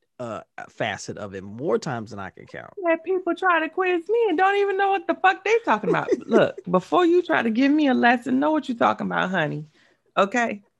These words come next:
Speaker 1: <laughs>
Speaker 2: 'Cause when your ass was pissing on yourself, I was a Star Wars fan.
Speaker 1: <laughs>
Speaker 2: Have several seats. Okay?
Speaker 1: I, man.
Speaker 2: You know, but, but you can't,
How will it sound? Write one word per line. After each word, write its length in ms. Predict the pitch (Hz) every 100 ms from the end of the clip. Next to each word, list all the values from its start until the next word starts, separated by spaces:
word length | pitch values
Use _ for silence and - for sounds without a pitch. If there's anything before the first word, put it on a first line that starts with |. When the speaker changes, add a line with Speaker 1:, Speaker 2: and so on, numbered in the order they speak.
| - _ 523 _ _ _
Speaker 1:
<laughs> 1000 | _ _ _ _ _ _ - - - -
Speaker 2:
'Cause 140 | 190 170
when 160 | 180
your 280 | 202 240 233
ass 380 | 214 202 202 202
was 220 | 170 156
pissing 360 | - 254 247 214
on 180 | 180 170
yourself, 460 | 185 196 170 156
I 100 | 170
was 160 | 185 165
a 60 | 147
Star 300 | - 143 139
Wars 280 | 139 143 -
fan. 400 | 139 127 127 147 _ _
Speaker 1:
<laughs> 760 | 220 - 202 - 202 - - 180
Speaker 2:
Have 220 | 226 226
several 280 | - 185 170
seats. 340 | 156 135 98 - _ _ _ _ _ -
Okay? 440 | 185 269 285 247 240 _ _ _ 587
Speaker 1:
I, 120 | 440 233 - _ _ _ _ 214
man. 460 | 123 110 101 101 233
Speaker 2:
You 120 | 349
know, 60 | 359
but, 140 | 359 - 220 233
but 340 | 294 240 190
you 160 | 226 277
can't, 560 | - 359 359 320 240